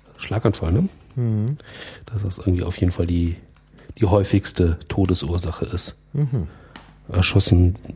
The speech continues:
Speaker 1: genau, Schlaganfall oder, äh,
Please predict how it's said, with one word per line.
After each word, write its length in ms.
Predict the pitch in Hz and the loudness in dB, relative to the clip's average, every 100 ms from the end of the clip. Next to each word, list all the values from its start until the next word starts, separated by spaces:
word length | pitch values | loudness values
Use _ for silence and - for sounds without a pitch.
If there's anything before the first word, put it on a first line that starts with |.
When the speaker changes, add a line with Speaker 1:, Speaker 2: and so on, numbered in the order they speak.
| - - - | -18 -20 -8
Speaker 1:
genau, 240 | - 80 90 | 2 2 2
Schlaganfall 760 | - 98 98 90 - 90 90 - - - - - - - | 2 2 4 2 2 4 4 2 -10 -10 -10 -8 -10 -6
oder, 440 | - 87 82 80 80 - - - - - - - - - - - - | 2 4 6 4 2 -4 -16 -16 -18 -18 -20 -18 -16 -16 -16 -16 -2
äh, 420 | 98 95 87 | 2 6 6